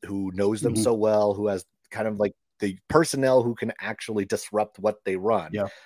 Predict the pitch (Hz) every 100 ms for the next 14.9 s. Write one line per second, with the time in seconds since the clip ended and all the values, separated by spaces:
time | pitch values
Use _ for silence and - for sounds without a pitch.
0 | - 95 107 120 120 113 113 - 107 95
1 | 101 95 82 76 67 80 98 110 107 107
2 | - 101 92 98 98 95 - 82 101 95
3 | 90 82 _ _ _ - 92 104 98 95
4 | 87 87 95 85 92 87 87 85 78 76
5 | _ _ _ _ - 104 - - 123 139
6 | 131 123 113 107 - 107 104 104 107 -
7 | _ _ _ _ - - 117 123 120 117
8 | 110 104 104 107 110 104 107 101 101 104
9 | - 104 104 101 90 101 104 98 92 101
10 | 95 101 - 92 98 98 101 - - 101
11 | 110 123 127 117 131 120 117 120 117 120
12 | 117 117 117 117 113 - - 117 117 117
13 | 107 110 107 - 113 113 113 113 107 -
14 | _ _ _ _ _ _ 101 95